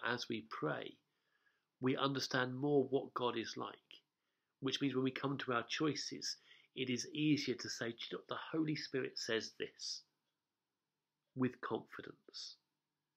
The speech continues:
If we've not read our Bible, if we've not prayed, then we're drawing on our own resources. Now, you are almost certainly more intelligent than I am. My resources often feel awfully thin. And so,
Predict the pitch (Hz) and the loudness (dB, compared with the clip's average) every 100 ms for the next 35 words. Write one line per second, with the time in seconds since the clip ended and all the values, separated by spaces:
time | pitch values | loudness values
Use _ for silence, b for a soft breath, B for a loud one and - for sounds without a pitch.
0 | _ _ _ 175 139 135 147 170 139 120 | _ _ _ -2 2 4 4 2 4 2
1 | 110 107 98 104 98 127 120 139 139 - | 4 2 2 0 0 0 2 -2 -2 -6
2 | 143 - 120 160 147 - b b b b | -4 -4 -4 -4 -6 -8 b b b b
3 | _ - 135 127 135 - _ _ - 127 | _ 0 2 2 -2 -10 _ _ 2 2
4 | 127 143 127 123 117 113 110 107 98 - | 6 6 6 4 4 2 0 -4 -4 -8
5 | 104 - - _ _ _ _ - _ _ | -12 -12 -14 _ _ _ _ -20 _ _
6 | _ _ - 113 - - 113 123 123 117 | _ _ -2 0 0 -10 -2 2 2 2
7 | 113 110 110 - 131 135 110 113 113 113 | 2 2 0 0 0 -2 -4 -2 -2 -4
8 | - 113 - 107 101 92 104 104 - _ | -6 -6 -6 -8 -10 -8 -10 -10 -16 _
9 | _ _ _ _ _ 110 110 110 101 120 | _ _ _ _ _ 0 2 2 0 -2
10 | 113 - 104 113 - - 113 107 - 101 | -2 -4 -6 -6 -6 -8 -10 -8 -2 0
11 | 95 92 _ _ _ _ _ _ _ - | -2 -6 _ _ _ _ _ _ _ 2
12 | 131 - - 113 - 98 - - _ _ | 2 2 -4 -6 -6 -10 -10 -18 _ _
13 | _ _ _ _ - 113 107 - - | _ _ _ _ -4 -2 2 2 6